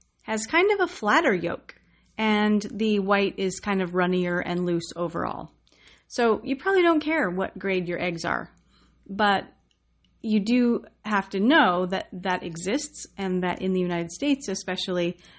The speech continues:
those eggs are graded and those are the criteria. So your cost of store-bought eggs are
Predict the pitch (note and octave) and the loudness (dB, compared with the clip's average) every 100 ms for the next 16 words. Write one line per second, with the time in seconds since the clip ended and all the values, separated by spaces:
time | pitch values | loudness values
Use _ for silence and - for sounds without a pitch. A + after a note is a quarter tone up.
0 | _ G#3+ G#3 G3+ - F#3+ F3+ F3 - F3 | _ 0 0 0 -4 -6 -4 -6 -6 -8
1 | E3+ F3+ F3 F3 E3+ - F3+ F3 E3+ F3+ | -4 -2 0 -2 -4 -6 -4 -4 -4 -2
2 | F3 F3 E3+ - F3 F3 E3+ E3+ D#3+ D#3+ | -2 -2 -4 -6 -4 -2 -4 -6 -8 -8
3 | - - - D2+ - _ _ - _ _ | -8 -8 -10 -12 -18 _ _ -20 _ _
4 | - D4 C4 A#3+ - _ _ - _ A#3+ | -4 2 2 2 -6 _ _ -20 _ -4
5 | C4 C#4+ C#4 E4+ F#4 F#4 - D#4+ - A3 | 0 0 0 -2 -2 -2 -4 -4 -4 -2
6 | A3 A#3+ C#4+ C#4+ C4+ C#4+ C#4 - - A#3+ | 0 2 0 0 0 0 -2 -8 -6 -2
7 | A#3+ A#3+ | 0 -2